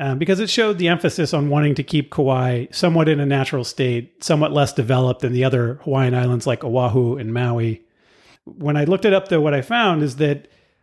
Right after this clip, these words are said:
the, the rules are that for a residence, it can't be higher than thirty feet, and for a commercial building, it can't be higher than fifty feet, which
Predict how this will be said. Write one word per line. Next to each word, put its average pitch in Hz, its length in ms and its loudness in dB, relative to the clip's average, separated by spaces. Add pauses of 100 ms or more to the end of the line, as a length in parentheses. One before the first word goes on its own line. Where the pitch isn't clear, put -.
(280)
the, 139 260 0
the 139 140 -4
rules 185 280 2
are 156 140 2
that 143 160 -4
for 147 120 0
a 139 40 0
residence, 180 480 0
it 165 80 -12
can't 165 220 -4
be 151 80 2
higher 139 240 2
than 120 140 -4
thirty 165 260 2
feet, 214 320 -4 (400)
and 139 220 0
for 143 320 2
a 135 80 0
commercial 151 560 0
building, 135 300 0
it 131 100 -8
can't 143 200 0
be 147 60 0
higher 131 240 2
than 117 160 -4
fifty 175 320 0
feet, 110 440 -8 (260)
which - 380 -6